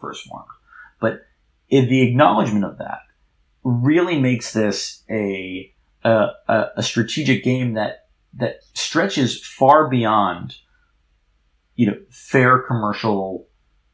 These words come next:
terms or, or, or beh-, behaviors as, uh, from, from a corporate perspective, because you've got these national assets in play here.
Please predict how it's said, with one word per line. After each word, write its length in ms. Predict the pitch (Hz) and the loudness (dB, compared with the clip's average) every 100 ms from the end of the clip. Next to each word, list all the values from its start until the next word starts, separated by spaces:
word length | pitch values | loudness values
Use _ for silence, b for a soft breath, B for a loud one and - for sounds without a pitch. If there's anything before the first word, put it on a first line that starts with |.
| _ - | _ -6
terms 680 | 117 95 - - - - - | -4 -4 -8 -16 -16 -16 -10
or, 160 | 101 - | -10 -6
or, 300 | 120 113 107 | -2 0 0
or 240 | 104 104 - | 0 -2 -2
beh-, 420 | 110 - 120 - | -4 -4 -10 -6
behaviors 640 | 120 107 92 85 85 - | -2 -2 -4 -8 -12 -10
as, 280 | 107 101 - | -8 -8 -10
uh, 160 | 107 - | -12 -6
from, 180 | 107 104 | -6 -4
from 220 | - 104 | -4 -4
a 60 | 87 | 0
corporate 320 | - 107 104 | 0 0 -2
perspective, 440 | - - - _ _ _ _ B B B B | -8 -12 -16 _ _ _ _ B B B B
because 640 | 139 131 131 123 113 - B | 0 2 2 2 0 -4 B
you've 300 | - 131 117 | 0 0 2
got 340 | 104 127 135 - | 4 4 4 0
these 180 | 113 107 | -2 0
national 440 | 101 95 - 92 | -2 -2 -2 -2
assets 640 | 107 123 - - - - _ _ _ | -2 -4 -8 -10 -14 -14 _ _ _
in 100 | 117 | -8
play 260 | - 135 110 | -4 -4 -4
here. 300 | - - | -8 -20